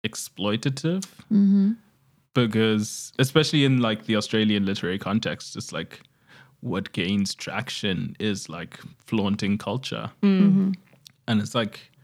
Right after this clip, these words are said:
Speaker 1: no offense to anyone who does that and anyone who does that, like, really well, but it's, it also, it feels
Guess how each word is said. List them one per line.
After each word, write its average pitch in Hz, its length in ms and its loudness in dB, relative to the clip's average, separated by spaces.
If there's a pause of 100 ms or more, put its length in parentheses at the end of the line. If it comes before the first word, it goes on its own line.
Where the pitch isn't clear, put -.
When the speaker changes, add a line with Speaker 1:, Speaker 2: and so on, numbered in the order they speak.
(580)
Speaker 1:
no 113 540 2 (160)
offense 117 400 -2
to 98 80 -6
anyone 101 240 0
who 87 60 -4
does 120 180 0
that 92 160 -2
and 95 160 -4 (100)
anyone 98 240 0
who 85 60 -6
does 98 180 -4
that, 92 140 -10 (160)
like, - 220 -12
really 104 220 0
well, - 480 -4 (680)
but 113 200 2
it's, - 920 -8
it 123 100 0
also, 110 320 -2
it 135 160 0
feels 120 720 0